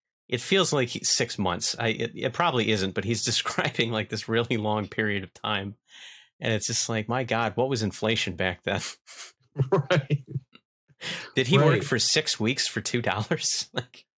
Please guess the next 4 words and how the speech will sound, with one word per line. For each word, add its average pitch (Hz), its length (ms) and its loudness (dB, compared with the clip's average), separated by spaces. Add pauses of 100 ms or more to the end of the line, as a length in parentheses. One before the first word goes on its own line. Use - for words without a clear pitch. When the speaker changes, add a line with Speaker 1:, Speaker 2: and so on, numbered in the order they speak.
(320)
Speaker 2:
God, 143 480 2
yeah, 131 360 4
like, 113 480 2 (1300)
yeah, 131 480 2